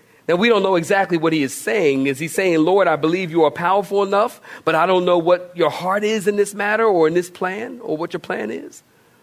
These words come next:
Or is he saying, "Lord, all you have to do is exercise your will and it will happen"? More like an affirmation of the power of Jesus more than a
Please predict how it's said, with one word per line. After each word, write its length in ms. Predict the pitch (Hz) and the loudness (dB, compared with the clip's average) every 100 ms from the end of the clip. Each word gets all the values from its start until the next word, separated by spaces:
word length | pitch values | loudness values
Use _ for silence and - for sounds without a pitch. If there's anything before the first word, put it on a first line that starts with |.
| _ - | _ 2
Or 120 | 202 | 4
is 100 | 196 | 4
he 100 | 202 | 0
saying, 340 | - 202 170 156 | 0 2 2 2
"Lord, 320 | 180 220 233 | 4 4 2
all 380 | 175 180 240 247 | 2 2 2 0
you 160 | 220 | -2
have 320 | 214 202 208 208 | -2 -2 -4 -6
to 80 | |
do 500 | 175 165 131 123 123 - - - - | -8 -4 -2 -2 -6 -10 -20 -20 -12
is 160 | 110 | -4
exercise 540 | 139 170 160 170 175 170 | -4 -4 -2 0 0 0
your 120 | 185 | 0
will 500 | 165 127 95 92 107 _ _ _ _ _ _ _ _ - | 2 0 0 -10 -14 _ _ _ _ _ _ _ _ -4
and 140 | 156 139 | -2 0
it 100 | 123 | 0
will 140 | 139 | 0
happen"? 520 | 143 165 - 104 82 - _ _ _ _ - | 0 -2 -4 -10 -18 -20 _ _ _ _ -2
More 220 | 147 143 | 2 2
like 160 | 135 | 0
an 80 | 135 | -2
affirmation 640 | 143 147 147 147 156 - | -2 -2 0 0 0 -2
of 80 | 131 | -6
the 80 | 120 | -6
power 360 | 151 143 139 123 | -2 0 0 -2
of 120 | 120 | -6
Jesus 440 | 151 156 127 120 | -6 -6 -6 -6
more 220 | 135 135 | -2 -2
than 140 | 127 | -2
a 100 | 120 | -4